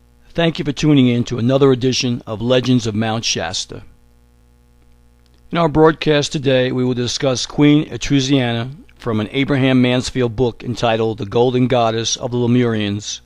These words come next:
with excerpts from Emily A. Frank's book entitled Mount Shasta, California's Mystic Mountain.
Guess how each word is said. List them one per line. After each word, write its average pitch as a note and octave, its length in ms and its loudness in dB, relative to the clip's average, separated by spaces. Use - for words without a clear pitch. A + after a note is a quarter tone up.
with - 140 -8
excerpts C3+ 680 -2
from G#2+ 220 -10
Emily C#3 340 2
A. C3 160 0
Frank's A#2+ 460 -4
book A2+ 340 -6
entitled A2+ 560 -2
Mount A#2+ 240 0
Shasta, A#2 480 -2
California's A#2 800 -2
Mystic A#2+ 440 -4
Mountain. G#2 420 -6